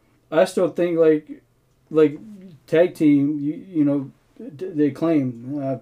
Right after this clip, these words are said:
I don't, I don't like 'em at all. I don't like them wrestling. I don't, I don't like 'em at all.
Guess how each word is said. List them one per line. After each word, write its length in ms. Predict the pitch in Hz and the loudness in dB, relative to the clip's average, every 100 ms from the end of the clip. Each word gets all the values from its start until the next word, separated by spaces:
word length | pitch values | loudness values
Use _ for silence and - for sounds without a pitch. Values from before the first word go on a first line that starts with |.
| _ _ 113 | _ _ -16
I 100 | 117 | -12
don't, 240 | 110 - 123 | -14 -12 -8
I 60 | |
don't 140 | 127 113 | -6 -6
like 160 | 113 | -8
'em 100 | 110 | -8
at 120 | 113 110 | -8 -6
all. 220 | 113 110 | -6 -6
I 60 | |
don't 200 | 117 113 - - | -8 -10 -12 -10
like 200 | 113 - | -12 -10
them 200 | 113 107 | -14 -10
wrestling. 300 | 123 123 143 | -6 -6 -8
I 40 | 123 | -10
don't, 80 | 135 135 | -8 -4
I 20 | |
don't 260 | 147 127 - _ | -4 -4 -8 _
like 220 | 131 120 120 | -10 -8 -8
'em 140 | 113 | -10
at 100 | 110 | -8
all. 140 | 101 | -10